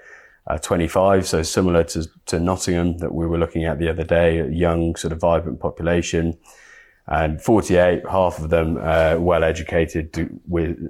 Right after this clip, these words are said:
to degree level. You know, there's a couple of universities there, University of Bristol, U E, um, sixty thousand students split roughly,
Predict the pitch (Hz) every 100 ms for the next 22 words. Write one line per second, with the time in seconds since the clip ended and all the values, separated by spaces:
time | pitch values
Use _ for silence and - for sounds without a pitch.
0 | - - 95 82 95 87 90 92 95 95
1 | 82 82 82 80 85 98 85 80 82 80
2 | 87 82 - 82 87 82 82 85 82 85
3 | 80 90 87 - 85 80 _ - - -
4 | 90 92 92 90 92 - 78 82 80 82
5 | 80 82 - _ - - - 117 90 90
6 | 90 85 82 80 - 87 82 82 - -
7 | - - - 95 - 90 - 78 80